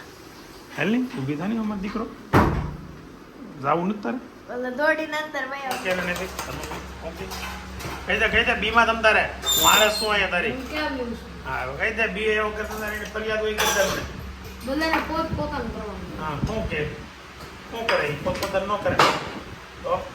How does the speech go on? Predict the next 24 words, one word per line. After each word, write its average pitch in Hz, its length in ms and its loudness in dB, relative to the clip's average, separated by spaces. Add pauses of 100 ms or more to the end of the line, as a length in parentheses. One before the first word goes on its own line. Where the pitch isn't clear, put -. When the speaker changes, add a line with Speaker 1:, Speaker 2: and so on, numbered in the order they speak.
(160)
Speaker 1:
તમારે 196 240 2
કરવું 202 240 -2
પડે. - 100 2
Speaker 2:
આપણે 349 260 8
કપડાં 349 420 4
લેવાના 339 260 4
એમ 339 200 2
તો 339 80 0
અમે 339 340 4
લઈ, 254 120 2
હવે 254 220 -2
ટબ 285 320 -2
મૂકવા 320 300 0
એમ 294 100 0
જ 269 40 -2
લઈ. 247 80 0
તો 254 480 -2
ઈ 269 200 0
ન 302 40 2
ગણાવે. 269 260 0 (800)
Speaker 1:
કામમાં 214 320 4
ન 208 140 2
ગણાવે, 147 280 0
કા? 208 180 0